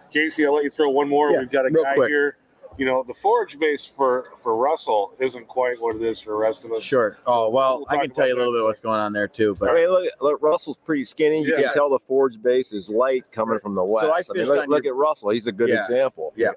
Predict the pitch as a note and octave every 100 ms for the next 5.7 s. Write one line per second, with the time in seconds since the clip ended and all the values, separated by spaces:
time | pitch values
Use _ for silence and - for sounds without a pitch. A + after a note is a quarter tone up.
0 | - A2+ A2+ A2+ - A#2 A2 G#2+ C3+ C3
1 | A2+ G#2+ - C#3 B2+ A2 G#2 A#2 G#2 G2
2 | G2 G2 - - - - - - - B2
3 | A#2 A2+ A#2+ A#2+ F3 E3+ D3 D3+ D3+ -
4 | D#3 D3+ - D#3 C#3 C3 B2 A#2+ A#2 A2
5 | G2+ F#2+ - C#3 B2 B2 A#2